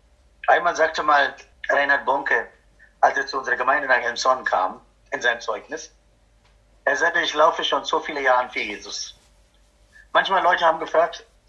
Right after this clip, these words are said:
"Sag mal, wieso bist du nie müde? Du reist und reist und reist, du predigst und predigst, so viele große Meetings. Wieso bist du nie müde?" Er sagte, "Es ist ganz einfach." Der Busch, der brannte und wo, wo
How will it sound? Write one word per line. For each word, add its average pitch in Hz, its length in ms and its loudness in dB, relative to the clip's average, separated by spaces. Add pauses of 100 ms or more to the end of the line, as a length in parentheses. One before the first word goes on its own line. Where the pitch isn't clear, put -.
"Sag 151 120 -2
mal, 175 340 2 (680)
wieso 190 240 -4
bist - 160 -2
du 180 60 -4
nie 170 120 -2
müde? 151 340 -2 (500)
Du 135 80 -4
reist 156 380 2
und 113 140 -4
reist 151 360 0
und 101 100 -12
reist, 151 320 2
du 117 60 -8
predigst 165 400 -6
und 107 120 -12
predigst, 156 440 -4 (380)
so 175 160 0
viele 156 320 0
große 160 320 -2
Meetings. 156 500 -8 (800)
Wieso 185 240 -4
bist 190 200 -6
du 190 40 -4
nie 202 120 -8
müde?" 170 380 -8 (600)
Er - 120 2
sagte, 214 300 0 (500)
"Es - 160 -2
ist - 140 -12
ganz 156 240 2
einfach." - 380 -2 (600)
Der - 80 -2
Busch, - 220 0
der - 100 -2
brannte 170 520 0 (200)
und - 400 -4
wo, 135 460 0
wo 135 500 -4